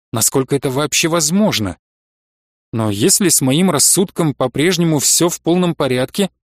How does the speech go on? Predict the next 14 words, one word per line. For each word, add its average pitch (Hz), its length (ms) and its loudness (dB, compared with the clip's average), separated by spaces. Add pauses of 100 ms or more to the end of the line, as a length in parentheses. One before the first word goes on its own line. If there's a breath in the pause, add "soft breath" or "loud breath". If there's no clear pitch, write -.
(300)
значит, 135 400 0 (100)
какое-то 160 400 2
время 151 420 2 (320)
им 143 180 2
управлял 143 500 0
кто-то 143 380 -2
со - 160 0
стороны. 185 500 0 (680)
И 170 120 -2
не 185 120 4
повторится 202 540 0
ли 185 80 4
подобное 170 560 0
раз 143 480 0